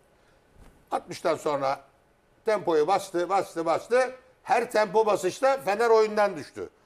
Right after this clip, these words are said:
Her tempo basışta Fener oyundan düştü. Zamanında oyuncu değişiklikleri yaptı.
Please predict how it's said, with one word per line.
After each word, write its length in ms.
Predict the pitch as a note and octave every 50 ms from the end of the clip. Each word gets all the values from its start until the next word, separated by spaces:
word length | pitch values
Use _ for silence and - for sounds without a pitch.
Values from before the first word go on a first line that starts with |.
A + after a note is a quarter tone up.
| _ -
Her 240 | - G#3 A#3+ A#3
tempo 320 | - A#3 A3 F3+ F#3 G#3 F3+
basışta 380 | F#3 D#3+ D#3+ F3+ E3 A#3 B3+
Fener 220 | G3+ A3 A3+ A#3+ A#3+
oyundan 440 | A#3+ A#3+ A#3+ A#3 A3+ A#3 A#3 A3 F3
düştü. 240 | C#3 - _ _ - _ _ _ _ _ _ _ _ _ _ _ _ _ _ _ _ _ _ _ _ _ _ _ -
Zamanında 480 | A3 A#3+ B3 B3+ B3 B3 B3 A#3 G#3+
oyuncu 260 | A3+ A3+ A3 F#3+ G3 F3+
değişiklikleri 480 | F3 C#3+ - - - - A2 G#2+ G2
yaptı. 380 | F#2 E2 D2+ - - - F#3+